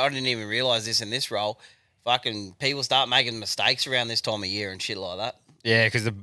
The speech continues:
Speaker 2: the head,
Speaker 1: You
Speaker 2: mine's not on the job.
Speaker 1: Mine's not on the job.
Speaker 2: Nah, fuck no.
Speaker 1: So.
Speaker 2: You're a sick fuck if it is, to be honest. <laughs>
Speaker 1: <laughs>
Speaker 2: Do you know what I mean? Like, how
Speaker 1: Oh.
Speaker 2: you s-, how you supposed to fucking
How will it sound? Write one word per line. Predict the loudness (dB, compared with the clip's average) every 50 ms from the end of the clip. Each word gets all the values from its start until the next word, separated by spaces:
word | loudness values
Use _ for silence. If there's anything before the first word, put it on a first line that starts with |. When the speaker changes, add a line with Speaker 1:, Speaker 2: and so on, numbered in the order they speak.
| -12 -4
Speaker 2:
the | 0 4 4
head, | 6 6 4
Speaker 1:
You | 2 0 -2 -6 -2 2
Speaker 2:
mine's | 4 4 6 6 4
not | 2 2
on | 0 -2
the | -4
job. | -6 -4 -4 -4 -4 -6 -4
Speaker 1:
Mine's | 0 2 2 2 2
not | -2 -6 -6
on | -8 -12
the | -10
job. | -10 -6 0
Speaker 2:
Nah, | 2 2 2 2
fuck | 2 2 0 0 0 -2
no. | -4 -4 -4 -6 -12 _ _ _ _ _ _ _ _ _ _ _ _ _
Speaker 1:
So. | -6 -4 -4 -6 -6 -10 -14 _ _ _ _ _
Speaker 2:
You're | 0 2 4
a | 4
sick | 4 4 2 2 2
fuck | 4 4 4 4 2
if | 0 0
it | 2 2
is, | 2 2 0
to | -2 -4
be | -2 0 2
honest. | 2 2 2 -2 -4 -8 -4 -2
<laughs> |
Speaker 1:
<laughs> | -2 4 6 6 6 8 8 6 6 4 4 0 -2
Speaker 2:
Do | -2 -4 -4 -4 -2 -2 -2 -2 -2 2 4 4 6 6 6 6 4 2 2
you | 0 4
know | 4 6 6 6
what | 4 4
I | 2 4
mean? | 4 6 4 4 4 4
Like, | 4 4 6 6
how | 6 4 4 4
Speaker 1:
Oh. |
Speaker 2:
you | 2
s-, | 0 0 -4 -10 -14 -14 -14 -14 -14 -18 -20 -4 2
how | 4 4
you | 6 4 4
supposed | 2 4 4 4 4 4 2 -2
to | -2 -2 2
fucking | 4 4 4 6 4 2 0 0 -4 -6